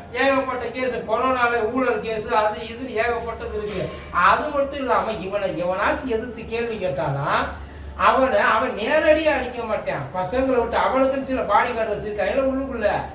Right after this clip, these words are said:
அவங்கள வச்சு எவ்வளவு தூரம் ராகிங் பண்ண முடியுமோ அவ்வளவு தூரம் ராகிங் பண்ணுவானா அவன்.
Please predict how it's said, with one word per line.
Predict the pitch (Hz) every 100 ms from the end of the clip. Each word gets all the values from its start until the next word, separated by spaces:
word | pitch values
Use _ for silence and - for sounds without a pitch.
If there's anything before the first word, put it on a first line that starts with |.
| - - - 175
அவங்கள | 247 277 269 226 202
வச்சு | 208 202 233 302
எவ்வளவு | 262 269 359 349 277
தூரம் | 277 277
ராகிங் | 226 226 226 226
பண்ண | 214 202
முடியுமோ | 196 202 -
அவ்வளவு | 220 226 240 226 185
தூரம் | 226 214
ராகிங் | 196 196 196 165
பண்ணுவானா | 160 160 185
அவன். | 170 151